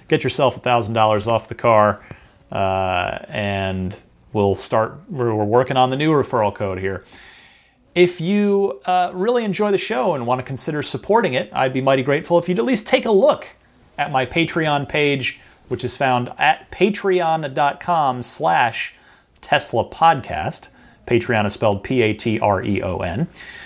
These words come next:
You can follow me on Twitter at D M C underscore Ryan. Again, the email address for the show is teslapodcast at gmail dot com. Uh, I want to thank Abstract Ocean. If you are in the market for Tesla accessories for yourself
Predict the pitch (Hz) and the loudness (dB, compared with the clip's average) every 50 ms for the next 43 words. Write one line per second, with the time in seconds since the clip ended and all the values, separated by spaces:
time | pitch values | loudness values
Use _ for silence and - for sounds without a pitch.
0 | - - 160 151 156 151 - 180 175 175 165 165 156 143 135 - - 190 196 208 | -12 -8 -4 -2 -2 0 2 2 2 2 2 0 -4 -4 -4 0 0 2 2 2
1 | 208 202 185 185 202 - - 151 175 180 185 170 165 165 160 147 - - - 180 | 2 2 2 0 0 -2 -2 0 2 2 2 2 0 -2 -4 -4 -4 -2 -2 0
2 | 196 220 247 - - 151 147 135 131 131 - - - 135 123 113 104 104 104 117 | 0 0 -2 -2 -4 -2 0 2 2 2 0 -2 -2 0 0 2 2 2 2 0
3 | 139 151 170 185 180 165 - 175 135 120 117 117 117 117 - 156 208 240 226 185 | 0 0 -2 -6 -8 -8 -10 -8 -6 -4 -4 -4 -4 -4 -2 0 2 2 4 4
4 | 156 139 123 120 123 127 120 135 160 - - - - - 135 131 123 - - 127 | 4 4 2 2 2 2 2 2 2 0 -6 -10 -6 -2 0 0 0 0 0 0
5 | 135 147 165 165 139 113 110 104 - - - 139 135 - - 120 - - 117 120 | 2 0 0 -2 -4 -6 -6 -6 -6 -2 -2 -2 0 0 -4 -4 0 2 2 2
6 | 117 120 - - 117 123 156 160 - - 123 - 123 117 117 110 104 104 101 95 | 2 0 -2 0 0 0 0 0 -4 -8 -8 -4 -4 -4 -2 -2 -2 -2 -2 -2
7 | 98 98 92 90 - - - 104 101 113 139 160 - - - - - - - - | -2 -2 -4 -4 -4 -6 -4 -2 0 0 -2 -2 -6 -12 -18 -20 -20 -20 -20 -20
8 | - - - - _ _ _ _ _ - 131 135 147 151 151 151 151 147 147 143 | -20 -20 -20 -20 _ _ _ _ _ -2 0 2 2 2 2 2 2 2 2 2
9 | 147 156 151 - - 160 151 - - 175 180 180 170 - - 190 180 170 160 - | 2 0 0 0 0 -2 -2 0 2 2 2 2 0 0 2 4 4 4 4 2
10 | - - - 180 220 247 - - 294 339 359 381 370 - _ _ _ _ _ - | -4 -2 0 2 2 2 0 -2 -2 -4 -6 -8 -10 -14 _ _ _ _ _ -10
11 | 180 139 - - 156 151 151 147 151 156 - 143 143 143 139 135 135 135 170 175 | -8 -8 -6 -4 0 2 2 2 2 2 4 4 4 4 2 2 2 2 2 2
12 | - - - - - - - - 151 143 143 143 139 139 131 131 131 - 165 - | 0 -4 -6 -10 -16 -18 -6 -4 -2 0 0 2 2 2 2 0 0 -2 -2 -2
13 | - - 143 131 127 - - 165 160 - - 190 202 214 208 208 - - 151 139 | 0 0 0 0 0 0 -2 -2 -2 0 0 0 0 0 -2 -6 -6 -4 -2 0
14 | 127 120 120 117 - - 160 165 190 190 - - - | 2 2 0 0 0 0 0 0 0 0 -4 -10 -20